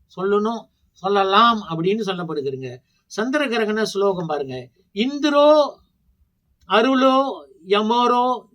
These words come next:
ரிஷோ வருணோவ வாயுவேஷ குபேரே ஈசோ சிதந்து இந்து உபராக உத்வய தாம் நம." யம அப்படின்னு சொல்லி போடுதுங்க, மமன்னு சொல்லுது. இதுக்கு அர்த்தம் அப்படி சொல், பிறகு சொல்றேங்க.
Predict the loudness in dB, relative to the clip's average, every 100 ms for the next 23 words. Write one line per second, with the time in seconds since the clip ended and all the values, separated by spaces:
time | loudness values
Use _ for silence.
0 | -10 -4 -2 -2 -2 -2 -2 -4 -8 _
1 | _ _ _ -6 2 2 2 0 0 0
2 | 0 -2 -2 0 0 0 0 0 0 -6
3 | -12 -8 -6 -4 -2 -2 -2 -4 -6 -10
4 | -8 -6 -6 -6 -6 -6 -8 -12 _ _
5 | -14 -6 -4 -4 -6 -8 -10 -6 -6 -4
6 | -4 -6 -6 -8 -4 0 2 2 2 0
7 | -4 -8 -14 _ _ -2 -2 -2 -6 -4
8 | -2 -2 -2 -6 -10 _ -8 -4 -6 -8
9 | -14 -14 -12 -12 -12 -18 _ -10 -6 -4
10 | -4 -6 -8 -8 -8 -10 -8 -8 -8 -10
11 | -16 -20 _ _ -8 -4 -4 -4 -10 -14
12 | -20 -20 _ _ _ _ _ _ 0 0
13 | 0 -2 -4 -6 -8 -4 -4 -2 -2 -4
14 | -6 -8 -8 -6 -6 -6 -8 -10 -12